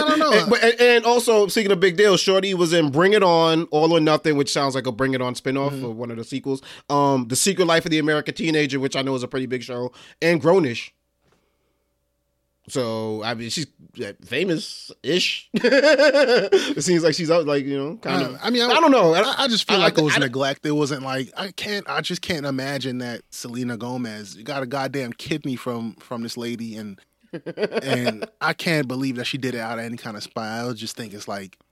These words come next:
Speaker 1: neglect.
Speaker 2: 'Cause why would you be mad at the person who gave you? But I, actually, I did, I do think they might be in a little. You know how girls, like, ever, uh, they not beefing, beefing, but they got, like, some type of disagreement. So maybe it could
Speaker 1: Before
Speaker 2: be
Speaker 1: this
Speaker 2: something like
Speaker 1: interview
Speaker 2: that.
Speaker 1: thing or right now?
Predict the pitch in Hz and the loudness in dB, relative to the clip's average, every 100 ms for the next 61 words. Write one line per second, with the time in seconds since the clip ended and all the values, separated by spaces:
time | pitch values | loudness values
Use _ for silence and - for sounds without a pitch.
0 | _ - 123 104 131 247 269 294 285 285 | _ -12 -10 -4 0 2 4 4 4 4
1 | 269 277 262 254 - 269 269 262 254 254 | 4 4 4 4 2 2 2 0 0 -2
2 | 180 185 185 208 214 202 175 196 160 160 | 0 0 2 0 2 2 2 0 0 0
3 | 180 185 165 165 156 147 147 139 139 135 | 0 0 0 0 0 0 0 0 0 0
4 | 131 120 110 _ _ _ _ - 226 214 | -2 -6 -12 _ _ _ _ -8 0 2
5 | 160 151 147 135 135 143 135 131 131 120 | 2 0 0 0 -2 -2 -2 -4 -4 -8
6 | 120 156 185 175 113 165 170 175 160 175 | -8 -2 0 0 0 -2 -2 -4 -6 -6
7 | 175 151 143 143 139 135 120 - - 160 | -6 -4 -2 -2 -2 -4 -8 -16 -8 0
8 | 160 147 143 131 151 175 185 185 _ _ | 2 2 -4 -4 0 2 2 0 _ _
9 | - 135 185 208 190 175 180 180 - 175 | -8 0 2 4 4 4 4 2 2 0
10 | 185 175 139 214 160 127 120 131 123 113 | 0 0 0 -4 -2 -4 -4 -8 -10 -12